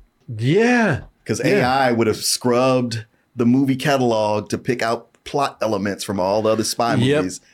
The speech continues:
Speaker 2: and stuck 'em together.
Speaker 1: Yep. It sure was. Sure, sure did. Sure did feel like that. Yeah, you hit it, Martin. You're exactly right. Yeah, Jason, uh, Fuchs, uh, he wrote the first Wonder Woman.
Speaker 2: Oh, okay. Well,
Speaker 1: So
Speaker 2: that was
Speaker 1: he
Speaker 2: a good one.
Speaker 1: So yeah, you know, uh, Matthew Vaughn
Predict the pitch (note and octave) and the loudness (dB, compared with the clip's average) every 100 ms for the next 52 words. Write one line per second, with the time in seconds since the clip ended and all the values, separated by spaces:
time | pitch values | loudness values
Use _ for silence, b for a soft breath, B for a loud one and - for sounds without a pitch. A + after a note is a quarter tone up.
0 | b F#2 - G#2+ F#2+ F#2 G2 F#2+ E2 D#2 | b -8 -4 -4 -2 -4 -2 -2 -4 -10
1 | _ - C3 F3 - - - B - A#2+ | _ -2 0 0 -2 -16 -20 B -4 -2
2 | - D#3 D3 D3+ C3 A2+ - - _ _ | 2 2 4 2 2 -2 -12 -20 _ _
3 | - D#3 B2+ - D3+ C3+ C3+ A#2 A#2 D3 | -4 -2 0 0 0 2 2 2 -2 -2
4 | C#3 C#3 A#2 G#2 G#2 G2 A2 G#2+ - - | 0 0 0 0 0 0 -2 -2 -6 -8
5 | G2 A#2+ D3+ E3 B2+ G#2+ A2 A#2 - G#2 | -2 2 2 2 0 0 -2 -4 -6 0
6 | C3 A2+ A#2+ A#2+ B2 A2+ F2+ B B B | 0 2 0 0 0 0 -4 B B B
7 | A#2+ G#2 G3+ E3 B2+ - _ - B2 G2+ | -2 0 0 -2 -6 -10 _ -4 -2 -2
8 | - - _ D#3 D#3 - - - A2+ A2+ | -8 -20 _ -4 -2 -4 -6 -4 -2 2
9 | D#3 D3 A#2 - B2+ A2+ G2+ F#2 F2+ F#2 | 2 2 -2 -4 -4 -4 -6 -8 -10 -12
10 | F#2+ - F#2+ G#2+ B2 G#2 G#2+ - B2 G#2+ | -14 -18 -16 -14 -12 -14 -12 -4 -2 0
11 | F3+ C3 A#2 A2 F2+ - _ - A3 G#3+ | -2 0 -2 -4 -10 -16 _ -4 0 2
12 | B3+ F3 G3+ A3 G3 E3+ E3+ E3 F3 B3+ | 4 2 2 2 2 4 2 2 2 0
13 | B3 G3 C#3+ E3 G#2+ G2+ | 2 0 2 2 0 -2